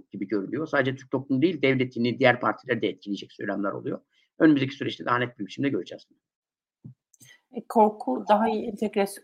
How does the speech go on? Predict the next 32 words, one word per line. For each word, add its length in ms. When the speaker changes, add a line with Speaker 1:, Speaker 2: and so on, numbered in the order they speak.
Speaker 2:
entegrasyonu 640
tetiklese 520
keşke. 500
Korku, 600
ım, 460
daha 180
iyi 140
geleceği 340
tetiklese 480
keşke. 320
Bununla 160
ilgili 240
plan 200
yapmayı 320
tetiklese 500
keşke. 480
Çünkü 140
korku 360
pudrunda 380
çok 200
bir 60
anlamı 360
olmuyor. 400
E, 80
bir 60
şeyler 260
yapmak, 320
çalışmak 460
lazım 320
üzerine. 400
Hocam, 220
e, 280